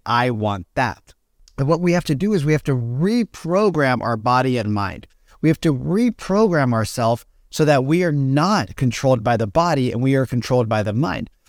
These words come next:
One of the big reasons why people don't have success is because what do you think they live in? The future, the present,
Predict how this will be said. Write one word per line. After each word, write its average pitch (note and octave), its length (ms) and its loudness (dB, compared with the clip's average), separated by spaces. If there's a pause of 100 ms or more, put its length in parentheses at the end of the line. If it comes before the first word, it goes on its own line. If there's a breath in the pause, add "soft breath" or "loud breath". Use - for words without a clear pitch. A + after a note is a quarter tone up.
(120)
One G#3+ 200 0
of D4+ 80 2
the B3+ 100 2
big D#3 400 0
reasons C#3 480 0
why A#2 200 0
people C#3+ 400 -4
don't A#2+ 280 -2
have A#2+ 220 -4
success A#2+ 720 -2 (260)
is C#3+ 120 -2
because D#3 260 2
what C#3 220 2
do G3 40 2
you G3 140 2
think D#3 300 -2
they C3+ 160 2
live C#3 240 0
in? F#2+ 340 -4
The A2 140 -4 (120)
future, G3 600 -2 (280)
the C3+ 80 -4
present, D#3 520 0